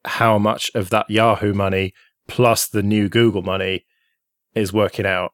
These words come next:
because it's got to be more than this, I would have thought, because they, they're getting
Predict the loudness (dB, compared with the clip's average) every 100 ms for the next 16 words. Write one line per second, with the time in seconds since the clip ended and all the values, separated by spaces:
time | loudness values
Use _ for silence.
0 | _ -4 -4 -4 -6 -6 -6 -10 0 0
1 | 0 -6 -4 0 0 0 -2 -4 -4 -2
2 | -6 -8 -10 -2 -2 -2 -6 -6 -6 -2
3 | -4 -2 -2 0 -2